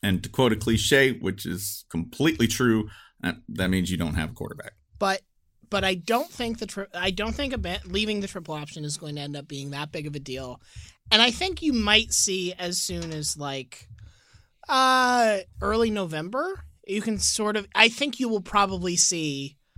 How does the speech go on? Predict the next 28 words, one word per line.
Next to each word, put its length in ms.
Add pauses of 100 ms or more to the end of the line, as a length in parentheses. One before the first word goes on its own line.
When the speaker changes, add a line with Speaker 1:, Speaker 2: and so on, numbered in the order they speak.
(480)
Speaker 2:
some 360
of 120
it 120
starting 380
to 80
come 240
together 500
and 160
it 120
not 280
feel 280
like, 340
oh 180
boy, 480 (120)
that 220
they 140
just 240
don't 200
have 140
any 220
clue 240
what 160
they're 120
doing. 320
I 100
think 300
that 280
is, 400